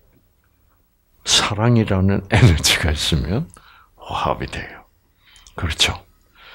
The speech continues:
그 화합이 되면 그거를, 남과 여가 화합이 되면 그거를 뭐라 불러요? 부부라. 부부. 아시겠죠? 자,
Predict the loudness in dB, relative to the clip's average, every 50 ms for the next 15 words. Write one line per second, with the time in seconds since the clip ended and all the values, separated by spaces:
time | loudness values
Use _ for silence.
0 | -20 -20 -20 -20 _ -2 0 0 2 4 2 2 2 2 0 0 2 2 4 4
1 | 4 4 2 2 2 2 2 2 0 0 0 0 2 4 4 4 4 4 4 4
2 | 4 2 0 -2 -4 -6 -10 -16 -18 -18 -18 -18 -14 -8 -4 -2 -2 0 0 0
3 | 2 4 4 2 2 -2 -8 -18 -18 -14 -10 -6 -4 0 2 2 4 4 4 4
4 | 2 2 2 0 0 2 2 2 2 2 2 2 2 2 2 2 2 2 2 2
5 | 2 0 -2 -2 0 0 0 2 2 2 2 2 2 0 0 2 0 2 2 2
6 | 2 2 0 0 0 0 2 2 2 4 4 2 2 2 2 2 4 4 4 4
7 | 2 0 0 0 2 2 4 4 4 2 0 -2 -6 -14 -20 _ _ _ _ -20
8 | -20 -20 -20 -20 -20 -20 -20 -20 -20 _ _ _ -4 2 4 4 4 4 2 0
9 | -2 -4 -8 -10 -14 -16 -16 -18 -18 -20 -20 -20 -20 -20 -20 _ -20 -20 -20 _
10 | _ _ -20 -20 _ _ _ _ _ _ _ _ _ -12 -10 -10 -10 -10 -14 -20
11 | _ _ _ _ -10 -10 -8 -6 -6 -6 -8 -8 -14 -18 -20 -18 -18 -18 -16 -14
12 | -12 -12 -12 -14 -14 -6 0 2 4 4 4 2 -2 -6